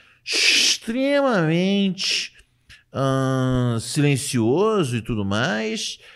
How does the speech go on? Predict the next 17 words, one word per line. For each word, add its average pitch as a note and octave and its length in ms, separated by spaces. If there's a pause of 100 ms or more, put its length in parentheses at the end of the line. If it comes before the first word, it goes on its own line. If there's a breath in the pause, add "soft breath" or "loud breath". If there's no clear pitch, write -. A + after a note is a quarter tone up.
(280 loud breath)
É, F#2+ 760
tomar C3 320
cuidado A#2+ 600
na A2 120
hora A2 220
da A2+ 120
saída A#2+ 640
também, G#2+ 480
a A2+ 60
saída G#2+ 340
ser G#2+ 200
bem, G#2+ 680 (460 soft breath)
né, A2 520 (160)
é, C2 1120
ser - 220
bem F#2 880
discreta. F#2+ 1080